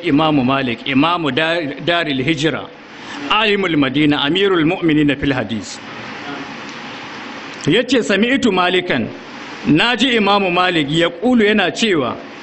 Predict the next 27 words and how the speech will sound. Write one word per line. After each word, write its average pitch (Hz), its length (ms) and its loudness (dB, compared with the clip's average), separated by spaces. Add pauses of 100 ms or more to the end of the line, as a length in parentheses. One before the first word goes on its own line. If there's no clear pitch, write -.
(400)
inna 262 280 4
Yaqub 226 580 2
ibn 247 180 4
Abdullah 185 760 2 (120)
bin 208 220 2
al-Ashaj, 147 680 0 (800)
lalle 202 420 4
Yaqub 190 580 2
ɗan 202 220 2
Abdullahi 175 580 2
ɗan 160 240 0
Ashaj, 139 480 -2
min 190 280 4
khiyari 165 400 2
hazihi 135 440 0
al-umma, 123 400 2 (800)
yana 180 260 2
daga 151 200 0
cikin 202 260 -2 (120)
mafifita 180 640 0
wannan 151 440 2
al'umman. 120 360 2 (1700)
Nama 175 540 4
fil 170 200 0
yawmi 180 360 4
allazi 165 360 2
ijtahada 175 520 0